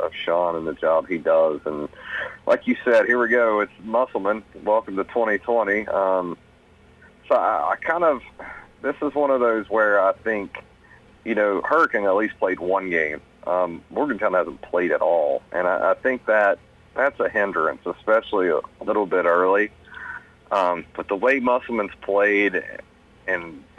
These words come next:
you know, beating Fairmont and hanging in there with, with Martinsburg, obviously, I think Musselman's a pretty good team, and I think they win this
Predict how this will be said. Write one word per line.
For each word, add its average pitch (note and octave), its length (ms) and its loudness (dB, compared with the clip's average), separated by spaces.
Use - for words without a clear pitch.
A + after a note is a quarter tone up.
you F2 80 -6
know, E2+ 120 0
beating F2+ 440 -4
Fairmont F2+ 640 2
and E2+ 240 -6
hanging F#2 360 -2
in F2+ 120 -2
there F#2+ 200 2
with, F2 180 0
with E2+ 100 -6
Martinsburg, F2 600 0
obviously, F2 640 2
I G2 100 4
think C3 160 0
Musselman's G2 400 -2
a E2+ 60 -4
pretty E2+ 220 -4
good E2 140 -6
team, E2+ 160 -4
and E2 100 0
I E2 60 2
think F#2 220 -2
they E2+ 140 0
win D#2+ 260 -2
this F#2+ 140 -2